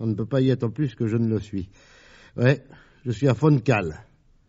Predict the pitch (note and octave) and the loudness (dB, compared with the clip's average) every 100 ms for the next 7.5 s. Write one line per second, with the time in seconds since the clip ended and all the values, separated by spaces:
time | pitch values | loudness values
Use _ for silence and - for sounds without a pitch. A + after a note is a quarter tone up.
0 | _ _ _ _ _ _ A2+ A2 B2+ - | _ _ _ _ _ _ -6 -2 -2 2
1 | C3+ B2 B2+ B2+ B2 A2 B2 F#2 G#2+ F#2+ | 2 4 2 2 -2 0 -4 -4 -4 -4
2 | - G#2 G2 D#2+ - - - _ _ _ | -6 -6 -6 -8 -12 -20 -20 _ _ _
3 | _ - A2 G#2 - G2+ D#2+ - - _ | _ -8 -4 -4 -4 -4 -6 -8 -20 _
4 | _ _ _ _ _ _ _ _ _ - | _ _ _ _ _ _ _ _ _ -8
5 | G#2+ A#2+ A2+ A2+ F#2+ C#3+ B2+ - G#2+ A2+ | -4 -4 -2 -4 -2 0 0 -2 -4 -2
6 | A2 A2 G#2+ A2 G#2+ G2+ F#2+ B2 A#2 G#2 | -2 -2 -6 -4 -4 -4 -6 -4 -2 -2
7 | F2+ F2+ D#2+ C#2 - | -4 -4 -6 -10 -16